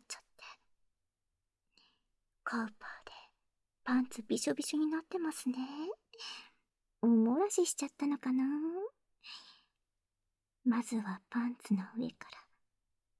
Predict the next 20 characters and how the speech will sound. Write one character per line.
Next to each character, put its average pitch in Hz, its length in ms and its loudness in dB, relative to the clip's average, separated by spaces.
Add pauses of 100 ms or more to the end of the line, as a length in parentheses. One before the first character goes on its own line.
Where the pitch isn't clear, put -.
膨 - 280 2
ら 247 100 0
ん 262 100 4
で 262 80 0
る 262 140 -4
と 262 140 -12
こ - 180 -2
ろ 285 120 -4
を - 20 -4
ガ 240 80 -4
リ 226 60 -6
ッ - 20 -16 (880)
ガ - 120 -4
リ - 160 -2
ッ、 - 20 -8 (1800)
ガ 277 180 2
リ - 120 -8
ッ - 20 -20 (720)
ガ - 220 -6
リ。 - 60 -6